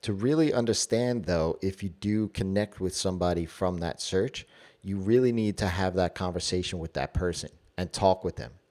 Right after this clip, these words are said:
and see if they're opening, they're open to that suggestion of a partnership. But ultimately, this, this point is really just best to get a good idea of what's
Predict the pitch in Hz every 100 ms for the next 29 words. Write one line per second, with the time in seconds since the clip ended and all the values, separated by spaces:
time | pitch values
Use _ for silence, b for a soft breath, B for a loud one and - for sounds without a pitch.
0 | - 98 - - 156 - 135 - 95 101
1 | 98 98 95 - _ - 113 - 107 139
2 | - 78 82 - - _ - - 104 98
3 | 90 87 87 - - 80 73 101 101 -
4 | 87 - 85 82 - 139 - 76 - -
5 | _ b b b b b b b b b
6 | b - 120 98 - _ _ _ _ -
7 | 143 147 123 107 101 98 95 - - 110
8 | - - - 117 110 - 131 143 - 104
9 | 85 87 101 107 107 104 104 _ _ _
10 | - 110 135 - - _ - _ _ _
11 | _ _ _ - 107 98 - - - _
12 | - 95 98 95 - 104 95 95 90 92
13 | 87 - 87 78 80 107 -